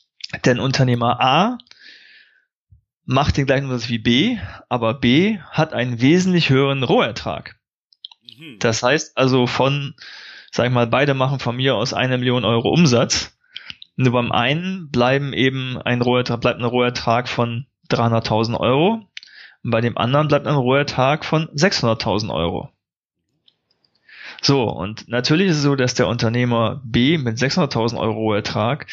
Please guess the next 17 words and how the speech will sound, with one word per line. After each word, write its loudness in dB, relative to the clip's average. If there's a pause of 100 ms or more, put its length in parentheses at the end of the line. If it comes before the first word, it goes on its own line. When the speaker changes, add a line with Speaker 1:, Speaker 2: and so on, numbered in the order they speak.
(340)
Speaker 1:
viel 2 (420)
einfacher 0
die -4
Möglichkeit -6 (200)
hat, -2 (880)
ähm, -2 (120)
eben 0 (140)
Mitarbeiter 0
zu -2
bezahlen, 0 (120)
die 2
seinen 0
Job 0
machen, -6 (600)
als 0
Unternehmer 0
A. 0